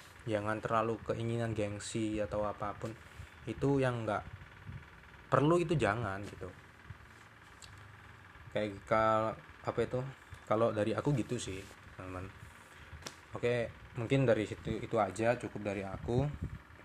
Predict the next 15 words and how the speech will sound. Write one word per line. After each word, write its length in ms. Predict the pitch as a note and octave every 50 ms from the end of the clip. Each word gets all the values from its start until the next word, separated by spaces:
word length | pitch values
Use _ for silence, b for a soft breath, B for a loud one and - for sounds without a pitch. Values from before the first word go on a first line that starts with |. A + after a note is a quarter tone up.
| - - - - - - - - - - - - - - -
Oh 80 | -
ya, 240 | B2 B2 A#2+ A2 A2
ada 160 | A2 A2+ A2
kaidah 400 | - A#2 A#2 B2 A#2+ B2 B2 A#2+
nih, 160 | A#2 A2 G2+ G2
misal 320 | F#2+ - A#2+ A#2 A#2 - B B B B B B B B B B - - - - - - - - - - A#2+
bahkan 480 | G#2 G#2 - B2 B2 B2 A#2+ A#2+ A#2
dari 240 | A2+ G#2+ G#2+ A2 G#2
kaidah 480 | - G#2+ G#2+ G#2+ G#2+ G#2+ G#2 G#2 G2+ G2+
fikih, 480 | - B2 - - D3 C#3+ C3 A2+ F#2+
kaidah 400 | F2+ G#2+ G2 G2+ G#2 G2+ G2+ G2
fikih 400 | F#2+ - A2 G2+ - - A#2+ A#2+
itu 240 | A#2 - C#3 C#3 C3+ - - - - - - - - - - -
gini. 240 | - G#2+ G2+ G2 F#2 F2+ F2+ - - - - - - - - - - - - - - - - - - - - - - -
Eh, 220 | G#2+ G2+ G2 G2